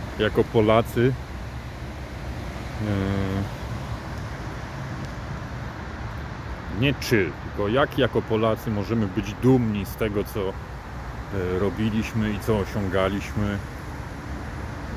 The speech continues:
Naprawdę Polacy nie tylko przez to, że nie, e,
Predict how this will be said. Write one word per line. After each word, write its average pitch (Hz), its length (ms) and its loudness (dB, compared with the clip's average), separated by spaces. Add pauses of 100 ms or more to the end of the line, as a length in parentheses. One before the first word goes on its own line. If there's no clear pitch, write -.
(1300)
Naprawdę 113 500 6
Polacy 120 480 2
nie 131 140 2
tylko 120 360 4
przez - 460 2
to, 92 180 0
że 95 280 -2 (1000)
nie, 120 240 6
e, 107 120 2